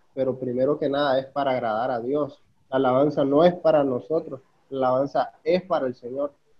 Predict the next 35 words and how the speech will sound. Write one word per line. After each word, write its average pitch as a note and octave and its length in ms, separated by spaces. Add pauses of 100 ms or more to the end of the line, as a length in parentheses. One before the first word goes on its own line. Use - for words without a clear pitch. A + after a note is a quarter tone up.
(140)
Y C#3+ 80
creo E3+ 200
que F#3 120
como E3+ 260
jóvenes F3 440
maduros D3+ 560
vamos D3 260
a D3+ 40
ir D#3 80
entendiendo D#3 640
y D3+ 60
conociendo D3 640
al C#3+ 80
Señor C3+ 360
que D3 100
nosotros C3 580 (300)
adoramos, B2+ 720 (460)
conociendo D3+ 640
qué D#3 100
es D3+ 80
lo E3 180
que C#3 80
a C3+ 100
Él D3 100
le D3 80
agrada, B2+ 560
qué C#3+ 100
es C#3+ 80
lo D#3 140
que D#3 100
Él C#3+ 180
quiere F#3+ 240
escuchar D3+ 420
de C3+ 100
nosotros, D#3+ 560